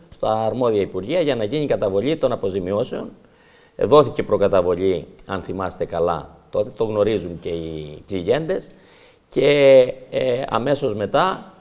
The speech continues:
την προκαταβολή εκδόθηκε και απόφαση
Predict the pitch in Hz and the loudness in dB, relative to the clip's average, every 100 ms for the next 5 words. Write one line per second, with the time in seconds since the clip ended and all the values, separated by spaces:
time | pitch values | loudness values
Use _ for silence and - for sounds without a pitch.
0 | _ _ _ 117 117 117 110 104 101 98 | _ _ _ -8 -6 -6 -6 -2 0 2
1 | 98 101 135 190 - - - _ _ - | 2 0 -2 -4 -6 -16 -20 _ _ -8
2 | 127 127 127 117 101 101 107 101 120 131 | -6 4 2 2 -4 0 2 2 2 0
3 | 156 - - | -2 -4 -14